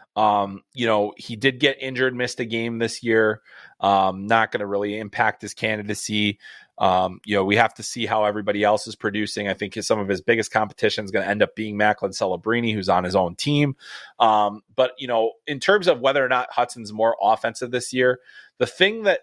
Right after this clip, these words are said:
impresses me most about Lane Hutson is that every time I see him, he's a little bit better than he was before. Um,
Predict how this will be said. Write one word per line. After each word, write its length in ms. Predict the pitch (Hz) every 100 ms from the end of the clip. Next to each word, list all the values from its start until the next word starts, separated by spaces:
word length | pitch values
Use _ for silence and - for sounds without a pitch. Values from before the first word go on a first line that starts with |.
| _
impresses 500 | 127 110 - 139 -
me 140 | 139 123
most 320 | 110 107 -
about 240 | 107 104
Lane 200 | 98 104
Hutson 380 | 98 98 - 113
is 140 | 95 95
that 140 | 104
every 220 | 113 123 117
time 180 | 120
I 120 | 107 95
see 180 | -
him, 100 | 107
he's 140 | 107 92
a 60 |
little 160 | 87 90
bit 160 | 92 -
better 240 | 85 90
than 120 | 90
he 60 | 90
was 200 | 87 85
before. 480 | - - 92 92 107 - - - _ -
Um, 600 | 98 95 92 92 92